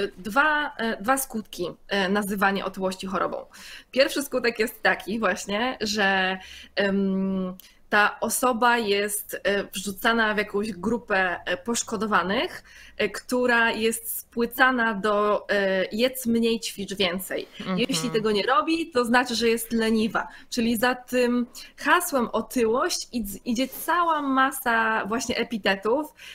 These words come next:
Speaker 1: e, i określeń na tą osobę. A jak sama słusznie zauważyłaś, ta otyłość może wynikać z wielu różnych powodów. Z kolei mówienie o tym,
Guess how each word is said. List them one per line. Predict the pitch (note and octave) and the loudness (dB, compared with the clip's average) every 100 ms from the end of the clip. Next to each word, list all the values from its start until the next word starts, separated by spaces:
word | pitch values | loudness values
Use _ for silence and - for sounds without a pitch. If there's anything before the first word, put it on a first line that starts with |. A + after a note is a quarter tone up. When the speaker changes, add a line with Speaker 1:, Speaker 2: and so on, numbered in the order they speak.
| - | -2
Speaker 1:
e, | G#3+ A3 A3 | 2 2 0
i | - A#3+ | -2 -2
określeń | - - D#4 D#4 G#3+ F3+ | -2 2 2 2 0 -2
na | F3 | -2
tą | F3 | -2
osobę. | - F#3 E3 - - | -2 -2 -2 -2 0
A | |
jak | A3 A3 | 0 2
sama | C4 B3+ C4 | -2 0 -2
słusznie | A#3+ A#3+ A#3 | -4 -6 -4
zauważyłaś, | A3 G3+ G#3+ F#3+ F3 C4 - - - | -2 -4 -2 0 2 0 -4 -16 -10
ta | - | -2
otyłość | A3+ A#3 B3+ C4 | -2 0 0 0
może | A#3+ B3+ | -2 -2
wynikać | B3 B3+ B3+ C4 | 0 0 0 -4
z | G#3 G#3 | -4 -4
wielu | B3 C4 A#3 | 2 2 2
różnych | F#3 F3+ F3 | 0 -4 -8
powodów. | - E3+ D3+ - - _ - - | -10 -8 -8 -8 -20 _ -20 -18
Z | - | -10
kolei | - A#3 B3+ B3 - | 0 2 4 0 -4
mówienie | B3 A#3 C4 E4 D4+ A3 | -2 0 0 0 0 0
o | F#3+ | 0
tym, | F#3+ F#3 F#3 | -2 -2 -2